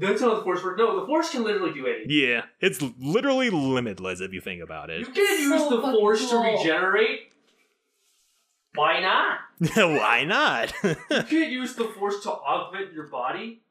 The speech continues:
Speaker 3: Where'd
Speaker 1: Yes,
Speaker 3: you
Speaker 1: you
Speaker 3: find all
Speaker 1: can.
Speaker 3: this information?
Speaker 2: So, uh, most of the information that I'm looking at is through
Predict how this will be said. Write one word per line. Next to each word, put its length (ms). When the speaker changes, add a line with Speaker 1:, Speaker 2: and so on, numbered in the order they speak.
Speaker 3:
Where'd 140
Speaker 1:
Yes, 180
Speaker 3:
you 80
Speaker 1:
you 60
Speaker 3:
find 260
all 80
Speaker 1:
can. 120
Speaker 3:
this 120
information? 840
Speaker 2:
So, 280
uh, 40
most 320
of 80
the 180
information 640
that 120
I'm 200
looking 280
at 200
is 200
through 420